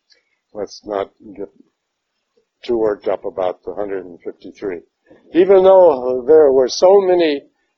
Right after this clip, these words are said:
the net was not torn. And Jesus said to them, "Come, have breakfast." And none of the disciples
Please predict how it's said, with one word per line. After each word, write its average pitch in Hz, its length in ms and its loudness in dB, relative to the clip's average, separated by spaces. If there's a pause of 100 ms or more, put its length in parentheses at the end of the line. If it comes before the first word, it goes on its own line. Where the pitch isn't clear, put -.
the 123 120 -6
net 151 300 0
was 123 200 -8
not 131 300 -2
torn. 90 460 -4 (760)
And 110 180 -10
Jesus 120 480 -10
said 120 220 0
to 107 100 -10
them, 90 300 -6 (100)
"Come, 92 460 -4
have 123 200 0
breakfast." - 640 -6 (520)
And 123 220 -2
none 175 160 2
of 151 140 0
the 113 120 -8
disciples 104 720 -6